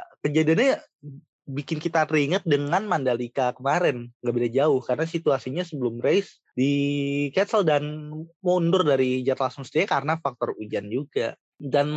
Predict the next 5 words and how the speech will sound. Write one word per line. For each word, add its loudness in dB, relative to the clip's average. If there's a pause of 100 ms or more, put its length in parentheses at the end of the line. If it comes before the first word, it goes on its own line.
(420)
kemarin 2
pun -2
juga 2
dikasih -4
tambahan 2